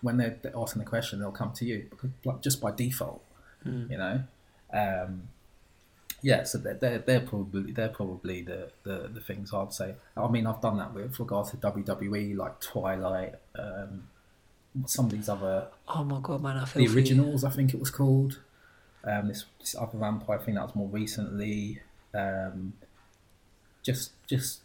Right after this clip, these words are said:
Speaker 1: lots of stuff. Don't get me wrong. Like, I, I say to her now 'cause I can. Like, some of the stuff was just trash.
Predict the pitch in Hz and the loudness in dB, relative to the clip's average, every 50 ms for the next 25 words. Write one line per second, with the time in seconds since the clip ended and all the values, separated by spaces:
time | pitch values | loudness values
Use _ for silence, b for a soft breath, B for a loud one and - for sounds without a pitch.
0 | _ _ _ - 139 135 139 - - 120 110 - 110 110 110 123 - - - 135 | _ _ _ 0 2 2 2 2 0 -6 -4 -2 -2 -2 -2 -4 -6 -4 0 4
1 | 135 123 - 101 - - 110 113 127 123 107 104 - 113 113 - - - - - | 4 4 4 2 -4 -4 0 2 2 4 4 2 0 0 -2 -2 -4 -4 -2 2
2 | - 131 127 127 127 - 104 98 107 110 101 98 - - - - - 123 120 107 | 4 4 4 4 4 0 0 0 0 0 0 -2 -4 -6 -8 -6 -2 -2 0 0
3 | 98 95 87 - - - 117 107 98 98 - - - 107 104 - - - 95 92 | 0 -2 -4 -4 0 0 2 2 0 0 -2 -2 -2 -2 -4 -4 -6 -10 -10 -10
4 | - - 95 95 - - - - - - - - 120 104 95 - - - - | -8 -10 -10 -10 -10 -12 -14 -10 -10 -10 -6 -2 -2 0 0 -2 -2 -6 -6